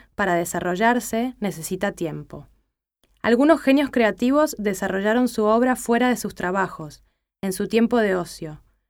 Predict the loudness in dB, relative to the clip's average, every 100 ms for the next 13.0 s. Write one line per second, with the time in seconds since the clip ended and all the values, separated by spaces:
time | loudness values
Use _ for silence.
0 | _ -4 2 4 4 4 4 2 0 0
1 | 2 2 0 -4 -6 -12 _ -8 -6 -2
2 | 0 2 2 2 0 -2 -4 -4 -4 -2
3 | -2 -4 -6 -10 -8 -12 -14 _ _ _
4 | _ _ _ _ _ _ 0 4 4 4
5 | 4 6 6 4 4 2 2 2 2 4
6 | 4 4 2 2 4 2 0 -2 -2 0
7 | 0 -2 -4 -10 _ -8 -4 -2 -2 -4
8 | -4 -2 -2 -4 -8 -4 0 0 0 0
9 | 2 2 0 -4 -6 -4 -2 0 0 -2
10 | -8 _ _ _ -2 -2 -2 -4 -2 0
11 | 2 0 0 0 2 0 -2 0 2 2
12 | 0 -2 0 0 -2 -4 -6 -6 -8